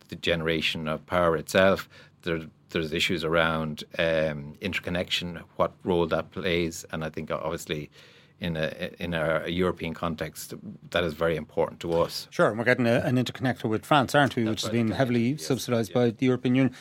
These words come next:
Speaker 2: Now, consumers might wonder, what, what is all of this going to mean for me in my pocket? Because they probably feel that electricity prices have only been going one way, uh, over the last number of years, and that's up.
Speaker 1: Yeah, well, they're, they're, they're right to think that, and, and that, that has been the hard thing about it.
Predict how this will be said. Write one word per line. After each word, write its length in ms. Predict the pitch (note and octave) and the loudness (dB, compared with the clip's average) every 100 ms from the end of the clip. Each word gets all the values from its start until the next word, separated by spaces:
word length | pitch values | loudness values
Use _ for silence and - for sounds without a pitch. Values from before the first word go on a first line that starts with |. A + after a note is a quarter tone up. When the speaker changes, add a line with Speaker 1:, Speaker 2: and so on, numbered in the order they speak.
| - E3 | 4 8
Speaker 2:
Now, 100 | D3 | 8
consumers 640 | - E3+ A#3+ A#3 G3 - | 8 6 10 10 10 8
might 160 | D3 B2+ | 6 6
wonder, 300 | C#3+ B2+ A#2+ | 6 6 6
what, 260 | D3 D3+ | 6 4
what 160 | D#3 E3 | 6 8
is 100 | C#3+ | 10
all 220 | D3 C#3+ | 10 8
of 60 | B2 | 6
this 200 | C3+ - | 4 4
going 200 | C3 B2+ | 2 4
to 120 | A#2+ | 4
mean 260 | B2 B2 | 6 6
for 180 | G#2 A#2+ | 4 2
me 260 | A2 A#2 G#2+ - - _ | 4 4 2 -4 -20 _
in 220 | E3+ D3+ | 8 10
my 180 | C#3 C3 | 10 8
pocket? 400 | - B2 C3 - | 6 4 4 0
Because 400 | B2+ C3 B2 - _ | 0 2 0 -2 _
they 80 | D3 | -2
probably 420 | - A#3+ G3+ D#3 | 4 4 6 4
feel 340 | - B2 A#2 - - _ - | 6 6 6 2 -16 _ 0
that 140 | B2+ | 4
electricity 540 | D3 D3 - D#3 - | 6 6 4 2 2
prices 280 | A#2 C3+ - | 2 2 2
have 160 | B2 A2+ | 2 4
only 160 | A#2+ | 6
been 180 | A#2 A2+ | 6 4
going 280 | A2+ A#2 A2 | 6 6 6
one 180 | B2 A#2 | 6 8
way, 340 | A#2 G#2+ G#2 - | 6 4 0 -8
uh, 140 | A2 - | -8 -4
over 220 | A2+ G#2+ | -2 0
the 80 | A2 | -2
last 340 | A2+ A2 - | -2 -2 -2
number 160 | A2 G#2+ | -2 -2
of 80 | |
years, 180 | G#2+ G2 | -2 -2
and 80 | G#2 | -4
that's 160 | G2+ A#2 | -4 -4
up. 200 | G2 - _ - | -6 -10 _ -2
Speaker 1:
Yeah, 220 | G2 D#2+ - - | 0 0 -2 -2
well, 100 | G2 | 0
they're, 200 | F2 G#2 | 2 0
they're, 220 | - G#2 | 2 0
they're 140 | F#2+ G2 | 4 6
right 220 | G2 F#2+ | 8 6
to 80 | - | 0
think 240 | D#2 D#2 | -4 0
that, 180 | D2+ E2+ | -2 -2
and, 240 | E2 D#2+ | -4 -4
and 140 | E2 E2 | -2 -2
that, 120 | E2+ - | -2 2
that 140 | F#2 E2 | 4 4
has 100 | - | 2
been 160 | E2+ | 0
the 60 | D#2+ | 4
hard 240 | F2+ D#2 | 4 4
thing 180 | - D2+ | 2 0
about 240 | D2+ F2 | 4 6
it. 160 | D2 | 4